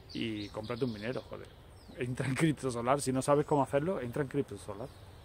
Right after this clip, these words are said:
Vente con nosotros y, y, y nosotros te lo hacemos. Y estás en el mercado cripto. Cuanto antes tengas un pie en el nuevo modelo, porque no tengas duda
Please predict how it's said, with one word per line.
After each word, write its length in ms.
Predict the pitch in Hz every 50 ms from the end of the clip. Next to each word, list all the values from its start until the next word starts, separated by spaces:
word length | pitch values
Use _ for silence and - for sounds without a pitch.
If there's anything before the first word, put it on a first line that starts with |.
| - - -
Vente 200 | 107 104 113 110
con 120 | 110 113
nosotros 380 | 113 - - 131 127 151 180 190 - - - - - - - - -
y, 220 | - 110 107 101 98 - -
y, 180 | - 110 113 -
y 120 | - 117 104 101
nosotros 320 | 98 - 113 101 113 110
te 100 | - 143
lo 80 | 120 101
hacemos. 280 | - - 131 123 - - - - - - - - - - - - -
Y 140 | 117 113 101
estás 500 | - - - - 131 147 185 - - - - - - - -
en 140 | 113 104 104
el 100 | 101 98
mercado 400 | 98 101 95 - 110 120 127 120
cripto. 360 | - 110 123 - - - 98 - - - - - - - - - - - - - -
Cuanto 440 | - 151 143 151 151 - - 156 165
antes 280 | 180 202 185 220 196 -
tengas 420 | - 185 185 180 175 165 - -
un 140 | 151 139 120
pie 260 | - - 113 104 98 - - - - - -
en 160 | 120 120 120
el 100 | 120 127
nuevo 240 | 147 175 180 185 185
modelo, 400 | 175 170 165 175 190 170 160 151 - - - - - - - - - - -
porque 240 | 120 110 - - 110
no 80 | 127
tengas 320 | 113 - 117 110 101 92 -
duda 260 | 127 139 147 160 160